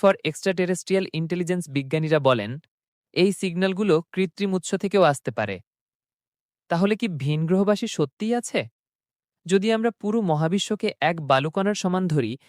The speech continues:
তাহলে পৃথিবী সেই বালুর সমুদ্রে মাত্র এক কণা। তাহলে কি শুধুই আমরা বুদ্ধিমান প্রাণী? এই প্রশ্নের উত্তর আমরা হয়তো এখনো পাইনি, কিন্তু এই পাঁচটি প্রমাণ ইঙ্গিত দেয়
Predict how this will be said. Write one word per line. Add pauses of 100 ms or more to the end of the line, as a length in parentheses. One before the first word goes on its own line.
(140)
তাহলে
পৃথিবী
সেই
বালুর
সমুদ্রে
মাত্র (100)
এক
কণা। (680)
তাহলে
কি
শুধুই
আমরা
বুদ্ধিমান
প্রাণী? (720)
এই
প্রশ্নের (120)
উত্তর (240)
আমরা
হয়তো
এখনো
পাইনি, (600)
কিন্তু
এই
পাঁচটি
প্রমাণ
ইঙ্গিত
দেয়